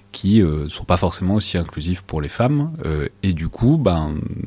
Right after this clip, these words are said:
voilà, que de cette socialisation, euh, à l'intérieur de ces groupes-là, euh, plutôt décalés, bah,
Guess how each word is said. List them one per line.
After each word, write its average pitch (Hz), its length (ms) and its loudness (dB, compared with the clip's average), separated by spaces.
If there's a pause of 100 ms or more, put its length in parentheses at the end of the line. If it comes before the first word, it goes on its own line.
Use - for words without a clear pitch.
(220)
voilà, 147 220 2
que 82 420 0
de 90 480 2
cette 98 560 4
socialisation, 98 1600 4
euh, 80 60 0
à 82 100 0
l'intérieur 87 360 2
de 90 120 4
ces - 160 0
groupes-là, 85 640 0
euh, 80 100 -6 (160)
plutôt 80 640 -2
décalés, 85 500 0 (540)
bah, 73 260 -2